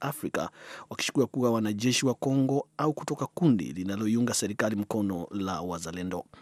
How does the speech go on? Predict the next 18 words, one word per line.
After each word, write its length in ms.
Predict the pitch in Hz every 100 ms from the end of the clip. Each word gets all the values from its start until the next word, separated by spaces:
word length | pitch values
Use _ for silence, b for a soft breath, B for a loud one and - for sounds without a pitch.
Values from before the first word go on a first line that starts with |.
| B B B B B
"Inasikitisha 600 | 147 - 175 139 147 135
kuona 360 | - 131 135
M 140 | 131 127
ishirini 260 | - 120
na 40 | 113
tatu 460 | - 131 - 131
wakiwateka 500 | 120 - 92 123 113
wagonjwa 400 | 110 107 117 113
kutoka 220 | 104 117 113
kwenye 240 | 110 104
vitanda 460 | 98 98 127 120 113
vya 120 | 113
hospitali 540 | 104 110 - 160 110
na 120 | 78
kisha 300 | - 113 -
kuwapeleka 500 | 101 110 95 110 117
sehemu 380 | - 101 104 95
isiyojulikana," 840 | 87 107 82 80 85 - 123 120